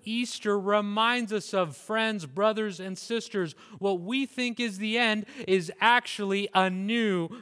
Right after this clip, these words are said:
beginning. This season of covid nineteen is not the end, but through the power of the resurrection, this is a new beginning. The tomb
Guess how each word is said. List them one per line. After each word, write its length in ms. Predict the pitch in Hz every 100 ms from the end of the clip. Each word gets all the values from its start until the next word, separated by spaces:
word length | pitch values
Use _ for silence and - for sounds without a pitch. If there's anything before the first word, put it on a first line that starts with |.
| -
beginning. 680 | 214 175 226 233 214 139 95 _ _ _ _ _ _ _ 147
This 260 | 190 262
season 500 | - - 254 247 208
of 180 | 185 165
covid 460 | - 233 247 240 214
nineteen 880 | 220 233 240 220 - 233 202 180 190 - 196
is 260 | 185 180 165
not 680 | 185 214 240 240 196 170
the 260 | 180 220 226
end, 380 | 233 220 180 135 - -
but 180 | 208 -
through 180 | 233
the 100 | 220
power 500 | 214 - 226 240 240
of 180 | 226 226
the 120 | 214
resurrection, 800 | 214 220 208 214 226 233 - 214 - -
this 320 | 147 240 233 -
is 220 | 226 185
a 240 | 202 196 196
new 680 | 196 214 262 240 175 160 170 - -
beginning. 640 | 196 190 247 240 202 104 - _ _ _ _ _ _ _ _ _ _ _ _ _ _ _ _ _ _ _ _ _ _ _ _ _ _ _ _ _ _
The 80 | 123
tomb 580 | - 170 160 131 113